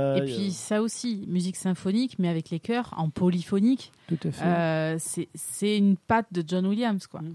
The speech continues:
Speaker 3: Oui, euh.
Speaker 2: Ah ouais,
Speaker 1: voilà.
Speaker 2: non,
Speaker 1: Et
Speaker 2: mais
Speaker 1: ça
Speaker 2: c'est
Speaker 1: donne
Speaker 2: clair.
Speaker 1: encore plus de, de, de,
Speaker 2: Ah non,
Speaker 1: de,
Speaker 2: mais c'est
Speaker 1: de,
Speaker 2: clair.
Speaker 1: de poids sur
Speaker 3: C'est
Speaker 1: la musique.
Speaker 2: Après,
Speaker 3: c'est une scène absolument mythique. C'est le
Speaker 2: Ah
Speaker 3: plus
Speaker 2: oui,
Speaker 3: beau,
Speaker 2: oui.
Speaker 3: c'est le plus beau combat de sabre de, de, de tous les Star Wars, en fait.
Speaker 1: Ah,
Speaker 3: Euh,
Speaker 1: complètement.
Speaker 3: à mon, bon,
Speaker 1: Complètement.
Speaker 3: ok, certains diront que, voilà, dans le troisième épisode, euh, il y a le, le combat entre Anakin et
Speaker 1: Ah oui, c'est vrai,
Speaker 3: Oui.
Speaker 1: ouais.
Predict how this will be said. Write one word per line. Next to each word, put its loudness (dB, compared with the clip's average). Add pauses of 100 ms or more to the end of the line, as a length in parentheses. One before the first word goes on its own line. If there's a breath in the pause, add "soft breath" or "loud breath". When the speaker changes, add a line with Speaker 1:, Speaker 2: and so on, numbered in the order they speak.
(240)
Speaker 3:
Oui, 4
euh. -2
Speaker 2:
Ah 0
ouais, 4
Speaker 1:
voilà. 4
Speaker 2:
non, 0
Speaker 1:
Et 6
Speaker 2:
mais 8
Speaker 1:
ça 6
Speaker 2:
c'est 10
Speaker 1:
donne 12
Speaker 2:
clair. 10
Speaker 1:
encore 6
plus 2
de, 4
de, 0
de, -4
Speaker 2:
Ah 0
non, -2
Speaker 1:
de, -4
Speaker 2:
mais -2
c'est -8
Speaker 1:
de, -14
Speaker 2:
clair. -4 (280)
Speaker 1:
de -4
poids 2
sur -2
Speaker 3:
C'est 4
Speaker 1:
la 0
musique. -2
Speaker 2:
Après, 2
Speaker 3:
c'est 8
une 2
scène 4
absolument 2
mythique. 0
C'est 4
le 2
Speaker 2:
Ah 2
Speaker 3:
plus 6
Speaker 2:
oui, 8
Speaker 3:
beau, 8
Speaker 2:
oui. 6
Speaker 3:
c'est 2
le 4
plus 0
beau 2
combat -4
de -6
sabre 0
de, 4
de, 2
de 0
tous -4
les 0
Star -2
Wars, 0
en -8
fait. -6
Speaker 1:
Ah, 0
Speaker 3:
Euh, 4
Speaker 1:
complètement. 0
Speaker 3:
à -4
mon, -6
bon, 0
Speaker 1:
Complètement. -2
Speaker 3:
ok, -2
certains -4
diront 0
que, -2
voilà, 2
dans 0
le -2
troisième 2
épisode, 0
euh, 0
il -2
y 0
a 0
le, 0
le -4
combat -2
entre -2
Anakin 0
et -4
Speaker 1:
Ah 0
oui, -2
c'est 0
vrai, 2
Speaker 3:
Oui. 6
Speaker 1:
ouais. -2